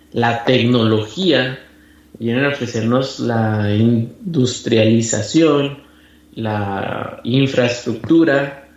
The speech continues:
para decir, esta es la vida utópica o es lo que, lo mejor que es. Pero necesitas ver el primer, la primera película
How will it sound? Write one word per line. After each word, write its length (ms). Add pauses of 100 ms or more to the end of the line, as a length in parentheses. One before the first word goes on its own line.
(540)
para 180
decir, 460
esta 400
es 160
la 260
vida 800 (760)
utópica 760
o 120
es 280
lo 300
que, 680
lo 200
mejor 420
que 340
es. 320 (680)
Pero 240
necesitas 480
ver 140
el 160
primer, 380
la 140
primera 260
película 760